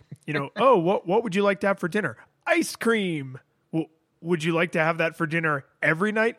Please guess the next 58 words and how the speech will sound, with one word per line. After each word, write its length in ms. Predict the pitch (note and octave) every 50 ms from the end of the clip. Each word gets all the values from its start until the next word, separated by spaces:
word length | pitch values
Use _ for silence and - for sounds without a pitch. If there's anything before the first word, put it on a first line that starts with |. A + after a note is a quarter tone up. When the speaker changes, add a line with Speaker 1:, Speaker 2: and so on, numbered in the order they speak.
| _ _ -
Speaker 1:
"Every 460 | E4 D#4+ D#4+ E4 E4 D#4+ D#4+ D4+ D4+ D4
night." 460 | C#4+ C#4 B3+ G#3+ F3 D#3 C#3 C3+ -
And 120 | - E3 E3+
it's 100 | D3+ -
like, 140 | D#3+ C#3
"You 80 | E3 G#3+
haven't 200 | C4+ C#4+ A#3+ F3+
really 240 | E3+ E3+ F3+ G3+ G#3 -
thought 260 | - D3+ E3 F3+ -
this 160 | A#3 A3+ G#3
through, 240 | - C#4+ C#4+ A3+ F3
have 220 | D3 F#3 F3+ D#3+
you?" 160 | D#3 A#2 A#2 -
"I 160 | E3 F3+ G3
have 340 | F#3+ F#3 G#3 G#3+ G#3+ G3+ G3
not." 360 | F#3 D#3 C3 A#2+ - - - - - - - - -
Right? 220 | - D#3 E3+ F3+ D#3+
<laughs> 0 |
Like, 400 | E3 C#3+ - A#3+ A#3 E3+ C3 - - -
Speaker 2:
<laughs> 800 | C4 - - - A#3 - - - G#3+ - _ - - - - G3+
Speaker 1:
"Hey, 200 | G3 A3 B3 B3 E3
tomorrow's 440 | - F#3 F#3 G3+ A3+ A#3+ G#3 F3+
Christmas. 400 | - - B3 A#3 - F3+ D3 C3+ - -
I 120 | D#4+ E4+
wish 240 | D#4+ C#4+ B3+ F#3+ - - _
every 320 | - F4 E4 D#4+ D4 C#4 B3+
day 220 | A#3+ A#3+ A3+ G#3
could 160 | F#3 - G#3+ -
be 100 | A3+ F3+
Christmas." 500 | - G#3 G3+ F#3 - F3 E3+ C#3+ A#2+ - -
"No, 220 | E3 E3+ F#3 F#3+ G3
you 180 | F#3 F3+ F3+
don't." 400 | E3 F3 D3+ A#2+ A2 - - - -
<laughs> 60 | - - _ _ _
Like, 420 | G3+ E3 - - - - - C#3 - - - - - _ -
right? 240 | F3+ F3 F#3 G3+ F#3+
And, 160 | G3+ G3 G3+
Speaker 2:
It's, 40 | -
you 80 | - -
Speaker 1:
and 40 | C4
Speaker 2:
know, 100 | B3 A3
Speaker 1:
this 80 | G#3+
Speaker 2:
where 80 | G#3+ G3+
Speaker 1:
is 60 | -
kinda 220 | - G3 G#3 G3+
like 120 | F#3+ E3+ E3
Speaker 2:
yeah. 40 | E3
Speaker 1:
that. 120 | D#3+ D3
It's 80 | C#3+ E3
like, 180 | D#3+ D#3 - -
"I 100 | G3 B3
wanna 240 | C#4+ C4+ B3 A3 G#3+
destroy 380 | F3+ G3+ F#3 - - B3+ B3 A#3
the 100 | - A3
Speaker 2:
Yeah. 20 | -
Speaker 1:
city. 460 | - D4+ D4 C4 A3 F3+ D3 B2+ -
I 180 | - - D4+ D4
wish 280 | C#4 B3+ A3 G3 -